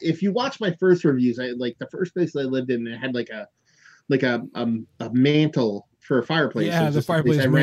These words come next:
Speaker 2: mantle. Yeah, I remember that.
Speaker 1: The what?
Speaker 2: Yeah, I remember that mantle. I remember that fireplace mantle behind
Speaker 1: Yeah,
Speaker 2: the old one.
Speaker 1: yeah, and I put stuff on there, and then I was like, "Wait," I'm like, I p-, just put bottles up there 'cause I was like, "I need a backdrop."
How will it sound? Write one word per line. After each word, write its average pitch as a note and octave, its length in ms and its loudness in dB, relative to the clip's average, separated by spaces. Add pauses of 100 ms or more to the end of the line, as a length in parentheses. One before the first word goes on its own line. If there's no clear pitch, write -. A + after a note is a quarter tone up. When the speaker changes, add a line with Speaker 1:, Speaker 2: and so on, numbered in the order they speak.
(160)
Speaker 2:
mantle. C3 140 -4
Yeah, C3 120 -2
I C3 40 -2
remember B2 320 -6
that. A#2 240 -10 (1300)
Speaker 1:
The D3 80 4
what? C#3+ 280 2 (160)
Speaker 2:
Yeah, D#3+ 200 4
I - 20 2
remember E3 260 4
that C#3 140 4
mantle. C#3 300 0
I - 40 -4
remember C#3 220 2
that A#2+ 120 -6
fireplace C3 380 -2
mantle A#2 280 -4
behind D#3+ 160 4
Speaker 1:
Yeah, E3 240 2
Speaker 2:
the A2+ 60 -6
old A2+ 120 -10
one. A2+ 140 -12
Speaker 1:
yeah, F3+ 280 2
and D#3+ 280 0
I E3 240 4
put G#3+ 220 2
stuff G#3+ 180 -6
on G3 140 2
there, E3 320 2
and D#3+ 80 2
then D3 100 0
I C#3+ 60 -2
was C#3 140 -4
like, C3+ 180 0
"Wait," F3+ 240 2
I'm C#3 80 -6
like, C3+ 240 -10 (680)
I D3 120 2
p-, D3+ 140 -6
just E3 180 -6
put F3+ 160 0
bottles C#3+ 360 -4
up A2 100 -10
there A#2+ 160 -4
'cause - 120 -14
I C3+ 40 -4
was A#2+ 100 -8
like, A#2+ 160 -10
"I C3 40 -8
need D#3+ 140 -4
a G#2+ 60 -4
backdrop." A#2+ 560 -8